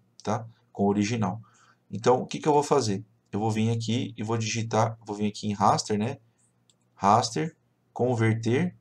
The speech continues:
né? Então, eu vou converter aqui, ó, é, rasterizar, tá, tá ok? Vou vir aqui, rasterizar. Antes eu vou clicar aqui pra não selecionar nada. Raster, converter, converter para raster, beleza. Então, eu quero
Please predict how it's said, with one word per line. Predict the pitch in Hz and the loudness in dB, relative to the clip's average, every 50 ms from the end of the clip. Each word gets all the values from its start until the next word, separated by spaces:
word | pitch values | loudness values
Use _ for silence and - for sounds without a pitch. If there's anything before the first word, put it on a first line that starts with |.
| _ _ _ _ _ _ | _ _ _ _ _ _
né? | - 104 110 120 | -4 -2 -2 -2
Então, | 123 - 127 120 | 0 0 0 0
eu | |
vou | 123 120 | 0 0
converter | 117 123 120 123 117 113 120 117 | 0 0 0 0 -2 -2 0 0
aqui, | 120 113 113 - 110 101 | 0 0 0 2 4 4
ó, | 95 87 - - _ _ _ _ _ _ _ _ _ _ _ | 4 4 2 -4 _ _ _ _ _ _ _ _ _ _ _
é, | - 104 98 101 98 98 | -6 -4 -2 0 0 0
rasterizar, | 95 110 123 139 - - 139 135 151 143 107 104 92 90 - - _ _ _ | 4 6 6 6 6 4 2 2 2 2 2 2 0 0 -2 -6 _ _ _
tá, | - - - | -20 -14 -6
tá | - | -6
ok? | 90 - - 127 131 - - - | -6 -2 -2 -4 -4 -4 -8 -8
Vou | 98 95 | -6 -4
vir | 98 98 101 | -2 -2 -2
aqui, | 101 101 - 110 120 131 | -4 -4 -6 -8 -8 -6
rasterizar. | 117 98 101 - - 98 95 120 120 - 113 120 - - - _ _ _ _ _ _ _ _ _ _ _ _ _ _ - | -6 -6 -6 -6 -6 -6 -6 -6 -4 -2 -2 -2 -2 -2 -6 _ _ _ _ _ _ _ _ _ _ _ _ _ _ -10
Antes | 104 98 101 | -8 -6 -4
eu | 98 | -4
vou | 101 98 | -4 -4
clicar | - 95 95 - 98 | -4 -6 -8 -8 -8
aqui | - 104 | -8 -8
pra | 110 - 95 | -8 -6 -6
não | 92 | -6
selecionar | 92 - 104 92 92 - - 110 104 104 | -4 -4 -6 -6 -6 -6 -8 -6 -6 -4
nada. | 104 110 127 131 135 139 _ _ _ _ _ _ _ _ | -4 -4 -4 -6 -6 -10 _ _ _ _ _ _ _ _
Raster, | _ - 104 113 127 - 113 - 113 110 | _ 2 4 4 4 2 0 -4 -4 -4
converter, | - 104 101 101 98 95 - - 110 117 123 135 139 - _ _ _ _ _ _ _ _ _ _ _ _ _ _ _ _ _ _ _ | -4 -4 -2 -2 -2 -4 -4 -4 -2 -2 -2 -2 -4 -6 _ _ _ _ _ _ _ _ _ _ _ _ _ _ _ _ _ _ _
converter | - - 107 107 107 101 117 117 117 113 | -4 -2 0 0 0 0 0 0 0 2
para | 120 120 120 123 | 2 4 4 4
raster, | 113 110 90 80 - - - - _ - - | 4 4 0 0 -2 -4 -10 -14 _ -6 -2
beleza. | 95 98 92 90 - - - 113 _ _ _ _ _ | -2 0 0 -2 -4 -6 -10 -12 _ _ _ _ _
Então, | - 110 113 131 127 | -10 -4 -2 0 0
eu | 123 | 0
quero | 123 - 120 107 98 - - - | 6 6 6 6 6 2 -2 -8